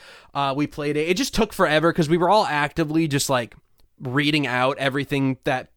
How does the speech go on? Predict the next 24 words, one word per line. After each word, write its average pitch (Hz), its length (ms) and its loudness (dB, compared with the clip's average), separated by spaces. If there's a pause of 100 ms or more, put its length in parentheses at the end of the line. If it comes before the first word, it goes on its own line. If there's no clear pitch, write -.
the 131 140 0
character 127 420 -4
said 135 240 0
aloud. 123 540 -4 (300)
So 196 180 0
it 180 80 -2
took - 180 -2
us, 180 120 -4
like, 185 140 -6
four 180 360 0
hours 160 560 2
to, 165 100 -2
like, 139 140 2
three 165 220 0
hours 147 600 2
to 156 80 -6
get 139 180 -4
through 147 200 0
anything 139 380 -2
interesting. 156 680 0 (300)
And 170 160 4
then, 196 200 2
like, 185 340 0 (680)
the, 139 360 2